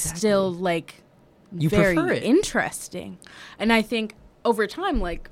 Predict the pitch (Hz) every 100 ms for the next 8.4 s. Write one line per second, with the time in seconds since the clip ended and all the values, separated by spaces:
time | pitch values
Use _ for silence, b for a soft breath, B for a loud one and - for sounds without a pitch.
0 | - - - 220 220 190 180 175 B B
1 | B - - 208 233 226 208 196 190 175
2 | 208 214 180 175 175 240 202 185 196 180
3 | 180 165 170 202 175 175 190 165 175 -
4 | 185 175 160 196 226 165 151 - 113 107
5 | 98 190 190 180 175 165 165 - _ _
6 | _ _ _ _ _ _ - 190 190 -
7 | 202 202 190 - - 185 175 165 160 160
8 | 156 151 -